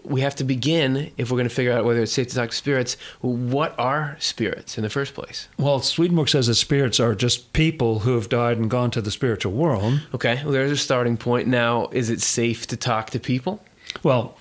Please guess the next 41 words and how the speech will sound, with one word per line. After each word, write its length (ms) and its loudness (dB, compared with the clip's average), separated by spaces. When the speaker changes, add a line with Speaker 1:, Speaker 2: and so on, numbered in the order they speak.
Speaker 2:
I'm 160 2
talking 240 0
to 80 4
you. 160 4
I 40 2
feel 200 0
like 160 -2
this 120 -4
is 80 -4
going 220 0
pretty 160 -2
well. 240 2
Speaker 1:
Okay, 220 2
okay. 260 -2
So 260 2
i-, 60 -2
in 360 2
the 60 2
Swedenborg 520 0
and 100 0
Life 180 2
studio, 600 -2
it's 180 -2
safe 220 0
to 80 -6
talk 240 -6
to 60 -8
people. 240 -2
Speaker 2:
Mm. 200 0
Speaker 1:
But 240 2
what 420 2
if, 280 0
uh, 320 4
an 120 2
unknown 380 2
number 300 2
is 120 -2
calling 380 0
on 220 0
your 120 0
phone? 300 -6